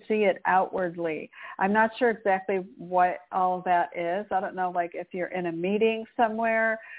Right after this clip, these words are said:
or if it's already happened, you know, where you, it's like, but the display of it is going to be, and I don't know, I don't know, 'cause I've never studied this like this either. It makes me curious,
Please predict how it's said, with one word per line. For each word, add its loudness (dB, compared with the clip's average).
or 2
if 0
it's -2
already 4
happened, 0
you -6
know, -4
where -2
you, -4
it's 2
like, 4
but -2
the 0
display 2
of -4
it -6
is -8
going -8
to -8
be, -4
and -2
I 6
don't -4
know, -4
I -12
don't -12
know, -10
'cause -12
I've -12
never -8
studied -4
this -2
like -4
this 0
either. 4
It 0
makes -2
me -2
curious, 4